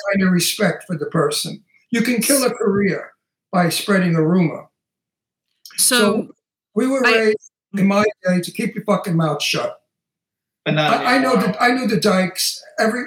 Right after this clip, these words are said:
Speaker 1: I knew all the lesbians that were eating each other in Hollywood. I mean, one time gonorrhea, somebody had it,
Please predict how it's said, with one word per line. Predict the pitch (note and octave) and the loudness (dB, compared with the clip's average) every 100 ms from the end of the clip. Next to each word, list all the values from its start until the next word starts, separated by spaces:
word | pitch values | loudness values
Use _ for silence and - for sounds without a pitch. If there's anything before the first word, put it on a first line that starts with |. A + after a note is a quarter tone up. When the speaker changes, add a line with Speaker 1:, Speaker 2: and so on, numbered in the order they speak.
| G3+ | 0
Speaker 1:
I | |
knew | G3+ F#3+ | 2 2
all | G#3+ A3 | 2 2
the | A#3 | 2
lesbians | G#3+ G#3+ E3+ F#3+ G3 F3 | 2 2 0 0 0 0
that | E3+ | 0
were | - | 0
eating | G3+ G#3 G3 | 2 2 0
each | F3 F#3+ | -2 0
other | E3+ E3+ | 0 2
in | E3+ | 0
Hollywood. | D#3+ E3+ E3+ E3+ E3+ E3 - - - - | 2 2 2 2 2 0 -4 -18 -10 0
I | F3+ | 2
mean, | G3 F#3 - - | 2 0 -6 -2
one | A3 B3+ | 0 0
time | - A#3+ A#3 G3 | -2 -2 0 0
gonorrhea, | G3+ G3+ G3+ G#3+ A3+ F#3 | 2 2 2 2 0 -2
somebody | F3 F#3+ F3+ F3+ | 0 0 0 2
had | F3 G#3 G3 E3 | 2 2 2 0
it, | D#3+ | -2